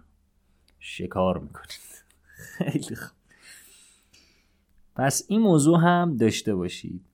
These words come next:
از امروز این تمرین رو انجام بدید، ضبط بکنید، حرف بزنید، حتی شده با خودتون تو ماشین، تو اتاقتون، تو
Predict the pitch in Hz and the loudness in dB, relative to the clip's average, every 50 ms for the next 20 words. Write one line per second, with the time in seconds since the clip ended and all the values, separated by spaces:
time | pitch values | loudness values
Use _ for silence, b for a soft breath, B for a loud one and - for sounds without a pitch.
0 | _ _ _ _ _ _ - 120 127 131 135 131 131 143 170 175 160 143 135 131 | _ _ _ _ _ _ -2 -2 0 0 0 0 0 2 4 4 4 4 2 0
1 | 123 123 - _ _ _ _ _ - 151 160 151 143 127 120 120 131 143 147 131 | -4 -6 -10 _ _ _ _ _ -6 -4 -2 0 0 0 0 0 -2 -2 -2 0
2 | 110 104 98 101 110 101 92 85 87 - 95 92 _ _ _ _ _ _ - 175 | 0 0 0 -2 -2 -2 -2 -4 -6 -8 -10 -16 _ _ _ _ _ _ -10 -6
3 | 151 165 165 - _ - 120 - - 107 101 98 98 95 - - - 95 113 120 | -6 -6 -6 -6 _ -8 -8 -6 -6 -6 -6 -6 -8 -10 -10 -8 -6 -4 -4 -6
4 | - - - 107 101 90 92 87 90 90 - 160 214 220 - 233 220 - 190 196 | -6 -10 -10 -10 -8 -6 -6 -6 -6 -6 -6 -6 -8 -6 -6 -6 -4 -2 -2 -2
5 | 196 190 - - - 156 160 156 127 107 - 107 98 92 - 127 131 131 120 117 | -2 -2 -4 -4 -4 -4 -2 -2 -4 -4 -4 -6 -6 -6 -6 -6 -6 -6 -6 -6
6 | - - 120 110 95 104 104 104 - 113 113 113 101 - - 95 92 92 | -4 -4 -4 -4 -4 -6 -8 -6 -6 -6 -6 -6 -10 -8 -8 -8 -8 -10